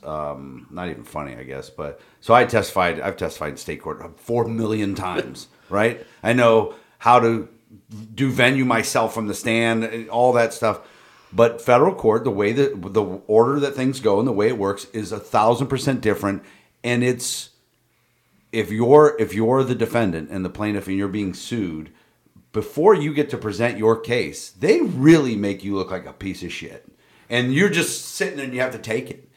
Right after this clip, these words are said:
And the, you know, and your attorneys are doing this and that, but the, it was pretty bad. So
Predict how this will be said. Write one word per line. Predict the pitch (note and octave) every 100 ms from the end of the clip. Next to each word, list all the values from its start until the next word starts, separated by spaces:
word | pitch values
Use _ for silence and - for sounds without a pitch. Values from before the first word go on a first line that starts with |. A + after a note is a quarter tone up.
| _ _ -
And | A2
the, | A2+ A#2
you | A#2
know, | A2 G#2+
and | G#2+
your | A#2+
attorneys | A2 - C#3 B2 A#2
are | A2+
doing | A#2+ A#2
this | A#2+ B2+
and | G#2
that, | A2 C3
but | C#3
the, | C#3+ C#3+ - - _ _ - - _ -
it | D3
was | D3+
pretty | - C#3
bad. | A#2 B2+ A#2+
So | B2 A2 A2